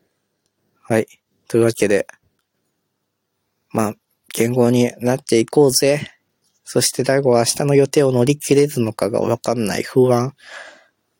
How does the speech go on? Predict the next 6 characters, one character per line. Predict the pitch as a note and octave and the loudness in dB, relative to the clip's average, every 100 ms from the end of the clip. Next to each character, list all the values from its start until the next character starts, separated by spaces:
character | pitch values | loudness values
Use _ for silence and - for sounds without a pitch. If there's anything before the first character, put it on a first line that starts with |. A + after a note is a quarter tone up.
| _ - | _ -18
な | - | -14
ん | |
か、 | - - _ - | -14 -16 _ -4
ね。 | - - _ _ _ _ _ _ _ - _ _ _ _ _ _ _ _ _ _ _ | -4 -4 _ _ _ _ _ _ _ -20 _ _ _ _ _ _ _ _ _ _ _
あ | - | -10
と、 | B2 - - | -6 -4 -6